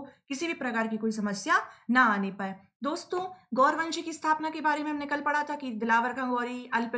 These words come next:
खां गौरी और मोहम्मद शाह गौरी ने यहाँ पे शासन किया था। कल हमने पढ़ा था दिलावर खां गौरी के बारे में कि इसका वास्तविक नाम जो था वो हुसैन था।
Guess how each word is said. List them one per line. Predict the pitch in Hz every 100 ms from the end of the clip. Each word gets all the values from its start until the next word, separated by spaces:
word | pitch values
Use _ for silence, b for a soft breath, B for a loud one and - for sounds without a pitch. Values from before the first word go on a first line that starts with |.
| 240
खां | 254
गौरी | 240 240 247
और | 233
मोहम्मद | 226 233 226
शाह | 220 214
गौरी | 202 202 208
ने | 208
यहाँ | 214 202
पे | 202
शासन | 233 247 277
किया | 277 285 285
था। | 285 294 294 B B -
कल | 240
हमने | 240 247 240
पढ़ा | 233 226
था | 226
दिलावर | 208 220 208 202
खां | 202 196
गौरी | 240 262 311
के | 330 302
बारे | 294 294
में | 302 302
कि | 294
इसका | 226 - 214
वास्तविक | 214 214 214 214
नाम | 214 214
जो | 214 214
था | 220
वो | 202
हुसैन | 202 202 254 277 302
था। | 311